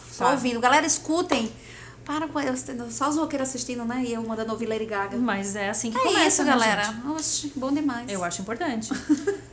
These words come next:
Speaker 2: É, é meio ligado também à minha próxima pergunta, que tá nessa linha, que é um disco incompreendido, que você acha que sofre um preconceito e que você tem argumento pra defender. Cê, cê tem como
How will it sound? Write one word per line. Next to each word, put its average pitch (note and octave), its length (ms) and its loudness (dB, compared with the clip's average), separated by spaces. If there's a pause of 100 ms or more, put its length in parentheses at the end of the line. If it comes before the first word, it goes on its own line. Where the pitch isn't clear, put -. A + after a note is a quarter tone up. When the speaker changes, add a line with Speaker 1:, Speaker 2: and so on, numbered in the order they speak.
Speaker 2:
É, F#3+ 500 -2
é - 20 2
meio G#3+ 260 0
ligado G#3+ 640 0
também G3+ 400 -4
à - 40 -4
minha F3+ 200 -6
próxima F3+ 340 -6
pergunta, F#3+ 480 -6
que F#3+ 120 -12
tá G3 220 -2
nessa F#3+ 280 -4
linha, A3 240 -4
que C4+ 180 -6
é E3+ 240 -2 (320)
um B3 140 -2
disco C#4 360 -2 (140)
incompreendido, C#4+ 1500 -2 (640)
que B3+ 80 -10
você C#4 280 0
acha B3 240 0
que A3+ 160 -6
sofre A#3 340 2
um G3 80 -4
preconceito F#3 880 -6 (800)
e B3 60 -10
que D#4+ 100 -2
você F#4 240 0
tem G4+ 220 -2
argumento A3 440 -4
pra G3 120 -8
defender. F#3 560 -6
Cê, A3 260 -2
cê - 180 0
tem D#4 300 0
como D4 420 2